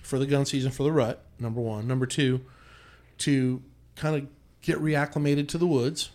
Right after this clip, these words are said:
And number three, to possibly take something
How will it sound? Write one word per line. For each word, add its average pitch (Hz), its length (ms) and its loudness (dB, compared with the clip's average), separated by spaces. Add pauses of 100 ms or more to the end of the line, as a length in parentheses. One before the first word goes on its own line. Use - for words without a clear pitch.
(760)
And 143 140 2
number 143 200 4
three, 160 460 2 (640)
to 160 240 4
possibly 190 560 2
take 160 220 0
something 147 500 0